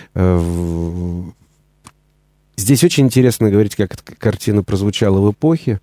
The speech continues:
Здесь очень интересно говорить, давай поймём, что нам действительно интересно про эту картину, э, самим себе сказать и услышать. Здесь очень интересно говорить о том, как мы воспринимали её прежде – как мы воспринимаем её сейчас, сегодня.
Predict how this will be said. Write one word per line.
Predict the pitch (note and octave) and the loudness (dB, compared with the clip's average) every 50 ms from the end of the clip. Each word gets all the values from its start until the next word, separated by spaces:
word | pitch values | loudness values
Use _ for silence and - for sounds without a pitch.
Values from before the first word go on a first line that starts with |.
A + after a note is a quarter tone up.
| _ - - _ _ - - - - - _ _ _ - | _ -20 -20 _ _ -20 -20 -20 -20 -20 _ _ _ -6
Здесь | - G2+ G2+ B2+ C3+ A#2+ - | -4 0 2 4 4 4 4
очень | D3+ D#3+ - - C3+ | 2 2 4 2 2
интересно | A#2+ - B2 A#2+ A#2+ G#2+ - A2+ G#2+ | 2 4 4 4 4 2 2 2 2
говорить, | G2 G#2+ C3 C#3 G#2 | 4 4 4 4 4
давай | G2+ A2+ A#2 B2 A2+ | 4 4 4 4 4
поймём, | - A2+ A2 G#2 G2+ F#2 | 2 2 2 4 2 2
что | F2+ - - A2+ G2+ | 0 0 0 0 2
нам | F#2+ F2+ F2 | 2 2 0
действительно | E2 E2+ F2 - - F2+ - - F2 E2+ | 0 -4 -8 -6 -6 -8 -4 -2 -2 -2
интересно | E2 - F#2+ F2 F2 E2 - - F2 | 0 0 0 0 0 -2 -2 -4 -6
про | - - F2+ | -4 -4 -4
эту | F2 - - - | -4 -4 -6 -6
картину, | - F#2 F2+ - - F2+ E2 D#2+ D#2 F2 F2+ _ _ - - - - - - - _ | -6 -6 -6 -6 -8 -6 -6 -6 -8 -10 -12 _ _ -20 -20 -20 -20 -20 -20 -18 _
э, | - F#2+ F2+ F2+ F2 | -4 0 2 2 2
самим | E2+ - A2+ G#2+ G#2 A2 G2+ | 2 2 2 2 4 2 2
себе | - - - A#2 G#2+ A2 G2 | 0 0 0 2 2 2 2
сказать | F2+ - - G#2 F#2+ G#2 A#2 A#2+ - - | 2 0 0 0 2 2 2 0 0 0
и | F#2+ | -2
услышать. | F2+ F2 - - B2 C3+ C3 - - E2 - - - - _ - - - - - | -2 -2 -2 0 0 0 0 0 -6 -8 -8 -10 -18 -18 _ -20 -20 -20 -12 -2
Здесь | - A2 G#2+ D3+ | -2 0 2 2
очень | D#3 - - C#3 | 2 2 2 2
интересно | B2 - C3+ C3 B2 - - A#2+ | 2 4 4 2 2 2 2 2
говорить | A2+ A#2 G#2+ - B2 | 4 2 2 2 0
о | A2+ | -2
том, | - - - B2+ B2+ B2 | 0 0 2 2 2 2
как | - - A#2+ A2 - | 2 0 -2 0 2
мы | - C3+ B2 | 4 4 4
воспринимали | A2+ - - - A2+ A2+ A2+ A#2 A#2+ A#2 A#2 | 4 0 0 2 2 4 4 4 4 4 4
её | A2+ G#2+ A2+ A2+ G#2+ A2+ | 4 4 4 4 4 2
прежде – | G#2+ - - C3+ D#3 E3 D3 B2+ G#2 E2+ D#2 - _ _ _ _ _ _ _ _ _ _ _ _ _ _ _ _ _ _ _ _ _ _ _ _ _ _ _ _ _ _ _ _ _ _ _ | 2 2 4 6 6 6 4 2 0 -2 -4 -4 _ _ _ _ _ _ _ _ _ _ _ _ _ _ _ _ _ _ _ _ _ _ _ _ _ _ _ _ _ _ _ _ _ _ _
как | - C3 B2 - | -2 -2 0 2
мы | B2+ A#2+ | 2 2
воспринимаем | G#2+ - - - G#2+ A2 G#2+ G#2+ G#2+ A2+ A2 G#2 | 2 2 0 0 2 2 4 4 4 4 4 4
её | G#2 G#2 G#2 | 4 4 2
сейчас, | G2 - - F#2 - - C#3 C#3+ D#3 - - _ | 2 0 -6 -6 -2 0 2 2 2 0 -4 _
сегодня. | - - - - G#2+ G2 F#2+ E2+ D#2 C#2 C#2+ C#2 D2 | -12 -8 -2 0 0 2 2 0 -2 -4 -8 -10 -12